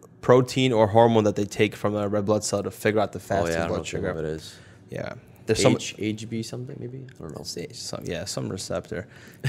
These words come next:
Speaker 1: There's so much freaking, like, knowledge in the medical field. You just forget these small little things, and it's like, I remember it 'cause I remember it in,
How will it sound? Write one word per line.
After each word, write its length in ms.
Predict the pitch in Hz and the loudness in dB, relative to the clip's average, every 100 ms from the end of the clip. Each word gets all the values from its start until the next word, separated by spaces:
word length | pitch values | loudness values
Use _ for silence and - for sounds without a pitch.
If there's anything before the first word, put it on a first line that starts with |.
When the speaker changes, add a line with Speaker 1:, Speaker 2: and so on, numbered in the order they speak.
| 110 | 0
Speaker 1:
There's 360 | 123 135 - | 4 4 4
so 160 | - 143 | 6 8
much 280 | 139 131 - | 8 6 4
freaking, 400 | 139 131 135 123 | 4 4 4 4
like, 160 | 120 | 4
knowledge 420 | 107 110 117 120 110 | 6 6 8 6 6
in 40 | |
the 60 | 110 | 6
medical 360 | 110 113 120 | 8 8 4
field. 240 | - 120 110 | 2 2 2
You 60 | |
just 200 | 110 107 | 2 2
forget 360 | - 117 113 110 | 2 4 4 4
these 140 | 104 | -2
small 380 | - 117 107 107 | 0 6 8 8
little 180 | 107 107 | 8 6
things, 500 | - 107 107 110 110 | 2 0 2 -2 -2
and 100 | 107 | -2
it's 180 | 107 110 | 0 0
like, 220 | 101 - | 0 -4
I 100 | 110 | -8
remember 480 | 104 104 117 110 101 | -6 -2 0 2 0
it 80 | |
'cause 140 | - 101 | -2 -6
I 60 | |
remember 320 | 101 107 107 107 | -4 -2 2 2
it 60 | |
in, 200 | 104 98 | 0 -6